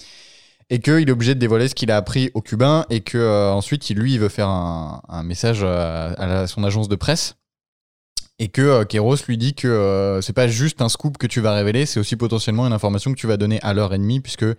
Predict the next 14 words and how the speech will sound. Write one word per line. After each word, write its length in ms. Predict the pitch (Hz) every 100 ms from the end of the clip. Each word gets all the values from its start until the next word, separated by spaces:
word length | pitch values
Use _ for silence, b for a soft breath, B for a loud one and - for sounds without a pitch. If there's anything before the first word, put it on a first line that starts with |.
| B B B B -
la 120 | 101
C 180 | - 107
I 140 | 117
A 60 | 123
et 20 |
les 160 | 104
Américains 380 | 101 98 95 120
pourraient 200 | 113 101
intercepter 480 | 95 101 - 98 110
Stelex. 460 | - 95 131 - - B B B B B
Et 100 | 113
c'est 140 | - 135
pas 220 | 214 214
l-, 840 | 175 143 131 127 123 123 120 120